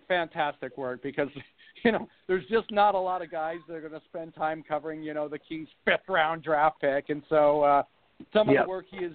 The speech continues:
Speaker 1: done and the interviews he has, uh, he has gotten, just really good stuff for Kings fans. So, uh, tell, tell Ryan we appreciate all his work, all right?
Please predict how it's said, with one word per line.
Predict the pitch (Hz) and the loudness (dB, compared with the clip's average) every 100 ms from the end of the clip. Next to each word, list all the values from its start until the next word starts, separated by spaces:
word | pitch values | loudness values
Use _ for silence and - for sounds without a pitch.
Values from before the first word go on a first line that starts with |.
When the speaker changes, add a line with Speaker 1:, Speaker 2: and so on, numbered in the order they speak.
| 131 | -6
Speaker 1:
done | 170 170 | -4 -4
and | 156 | -6
the | 151 | -8
interviews | 156 156 151 160 156 160 | -8 -8 -8 -8 -8 -8
he | 160 | -4
has, | 156 143 131 | -2 -4 -2
uh, | 147 143 139 | 0 0 0
he | 143 | -2
has | 147 117 | -6 -2
gotten, | 151 143 143 - _ _ _ _ _ - | 2 4 2 -2 _ _ _ _ _ 0
just | 202 185 | 0 0
really | 180 180 180 175 160 147 | -4 0 2 2 0 -2
good | 143 139 - | -6 -8 -4
stuff | 156 139 | -4 -4
for | 143 | -8
Kings | - 139 131 - | -8 -8 -8 -6
fans. | 127 123 127 | -2 -2 -2
So, | - 139 127 | 2 4 4
uh, | 123 123 135 143 | 4 4 2 0
tell, | 175 160 | 4 4
tell | 156 185 170 | 2 -2 -2
Ryan | 160 151 139 | 0 -2 -4
we | 139 | -10
appreciate | 135 151 143 147 139 | -12 -14 -12 -10 -8
all | 135 135 | -6 -8
his | 127 | -8
work, | 120 123 110 | -12 -12 -10
all | 120 | -8
right? | 120 131 160 | -4 -2 -2